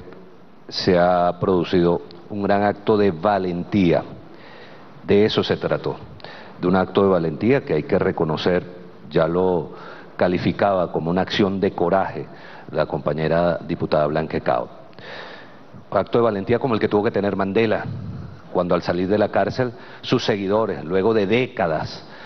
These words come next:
de sufrimiento y de martirio, por una lógica humana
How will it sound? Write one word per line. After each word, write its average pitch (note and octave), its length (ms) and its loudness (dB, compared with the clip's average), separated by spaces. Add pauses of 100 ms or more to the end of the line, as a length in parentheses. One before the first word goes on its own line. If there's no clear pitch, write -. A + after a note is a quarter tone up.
(200)
de F#2 120 -2
sufrimiento G2+ 800 0
y F#2+ 40 4
de F#2 80 4
martirio, G#2+ 840 0 (960)
por G#2 160 4
una A2+ 160 4
lógica C3 340 0
humana G#2+ 540 0